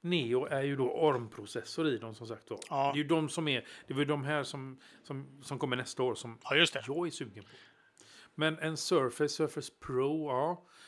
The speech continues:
Speaker 1: Ja, det, det är ju, kan, du kan ju få den säkerligen utrustad som värsta gamingdatorn egentligen.
Speaker 2: Fräscht.
Speaker 1: Tror jag. Det är nog inga problem.
Speaker 2: Då, det kostar ju därefter också då, i och för sig.
Speaker 1: Ja, ja, naturligtvis.
Speaker 2: Ja, ja.
Speaker 1: Ja,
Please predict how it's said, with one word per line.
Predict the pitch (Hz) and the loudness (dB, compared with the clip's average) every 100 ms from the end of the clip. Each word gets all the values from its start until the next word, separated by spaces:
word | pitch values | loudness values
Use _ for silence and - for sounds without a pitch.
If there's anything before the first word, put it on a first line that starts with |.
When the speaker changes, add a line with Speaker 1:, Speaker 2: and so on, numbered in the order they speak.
| - - | -20 -14
Speaker 1:
Ja, | 123 131 | -12 -10
det, | 117 - | -8 -8
det | 123 127 113 151 | -8 -6 -2 0
är | |
ju, | 214 208 180 | 0 -2 -6
kan, | - 196 175 | -2 -2 -2
du | 165 170 127 127 | -6 -10 -12 -10
kan | - 202 | -2 -2
ju | |
få | - 208 | 2 2
den | 180 165 151 | 2 -2 -4
säkerligen | - - 165 - 170 196 214 | -4 -2 -2 2 2 4 0
utrustad | 180 - 135 - 147 139 | -2 -2 -2 0 -2 -2
som | 147 143 131 | -2 -2 -2
värsta | 135 139 131 - 110 | -4 -4 -4 -4 -4
gamingdatorn | 127 110 101 101 101 - 156 | -4 -6 -6 -6 -8 -6 -6
egentligen. | 143 - 156 | -6 -2 2
Speaker 2:
Fräscht. | 156 170 - - - - _ _ _ _ _ - | 6 6 6 0 -6 -12 _ _ _ _ _ -4
Speaker 1:
Tror | 208 | 0
jag. | 120 - - | 0 -4 -8
Det | 135 180 | -6 -6
är | |
nog | 247 240 | -8 -10
inga | 240 | -10
problem. | 214 233 196 - _ - | -10 -8 -8 -10 _ -4
Speaker 2:
Då, | 139 143 | 0 0
det | 139 143 | -2 -2
kostar | - 139 139 | -2 0 2
ju | 139 | 4
därefter | 143 - | 2 0
också | 127 - | -8 -8
då, | 123 | -12
i | - - 131 | -14 -10 -4
och | |
för | 120 | 0
sig. | 123 | 0
Speaker 1:
Ja, | 104 151 131 | 4 8 8
ja, | 104 - | 6 -2
naturligtvis. | 147 131 165 165 - - - - - - - - _ - _ _ _ _ - | -4 -2 0 -2 -4 -8 -10 -12 -14 -16 -16 -20 _ -20 _ _ _ _ 0
Speaker 2:
Ja, | 135 156 - | 6 6 4
ja. | - 143 165 - - - - | 4 4 4 -2 -4 -6 -4
Speaker 1:
Ja, | 135 165 | 2 2